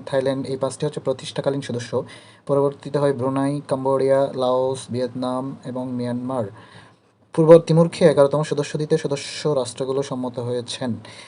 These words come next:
নীতিবাক্য হচ্ছে একটি দর্শন, একটি পরিচয় এবং একটি সম্প্রদায়। সদর দপ্তর জাকার্তা, ইন্দোনেশিয়া। ভাষা হচ্ছে এগারোটি, তবে কার্যকরী ভাষা হচ্ছে ইংরেজি।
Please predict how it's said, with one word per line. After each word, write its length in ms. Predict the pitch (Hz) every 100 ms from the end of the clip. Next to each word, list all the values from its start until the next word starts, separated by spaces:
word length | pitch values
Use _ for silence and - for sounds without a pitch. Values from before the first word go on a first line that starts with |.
| -
নীতিবাক্য 420 | 147 143 117 -
হচ্ছে 220 | 147 151 143
একটি 220 | - 151
দর্শন, 320 | 147 - 151
একটি 240 | 120 147
পরিচয় 360 | 139 131 127 135
এবং 240 | 123 127
একটি 260 | 120 120 131
সম্প্রদায়। 680 | 120 131 127 131 120 120 110 - - - -
সদর 140 | 156
দপ্তর 340 | 151 147 - 151
জাকার্তা, 480 | 131 143 139 - 139
ইন্দোনেশিয়া। 760 | 127 127 135 - - 110 - -
ভাষা 240 | 127 127 131
হচ্ছে 200 | 131 139
এগারোটি, 380 | 123 123 165
তবে 200 | 180 139 127
কার্যকরী 760 | 135 127 117 - 139 135 143 151
ভাষা 260 | 131 -
হচ্ছে 200 | 139 -
ইংরেজি। 520 | 135 123 127 117 127